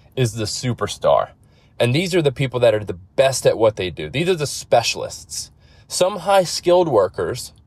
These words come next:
could be considered generalists, but the superstars are the specialists. They're the best at what they do. And then the third person is the owners. These are people who have already access to enormous amounts of capital,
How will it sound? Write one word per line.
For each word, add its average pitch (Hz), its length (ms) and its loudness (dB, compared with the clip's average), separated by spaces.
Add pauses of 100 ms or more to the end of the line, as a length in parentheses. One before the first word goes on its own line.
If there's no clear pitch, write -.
(320)
could 147 100 0
be 131 100 -4
considered 120 520 -2
generalists, 135 840 0 (600)
but 127 120 0
the 98 80 -6
superstars 120 1080 2
are 107 120 4
the 98 120 -6
specialists. - 840 -4
They're 131 180 2
the 117 120 2
best 117 360 0
at 110 120 0
what 104 160 4
they 95 160 -2
do. 80 260 -6 (640)
And 135 120 2
then 147 120 2
the 135 80 4
third 170 360 2
person 123 360 0
is 104 140 0
the 101 240 -8
owners. 104 640 0 (380)
These 180 200 0
are 160 60 4
people 143 280 -4
who 123 100 2
have 107 160 4 (120)
already 143 640 2 (200)
access 123 640 0
to 107 420 -4 (600)
enormous 131 500 2
amounts 117 380 2
of 92 120 -10
capital, 123 540 0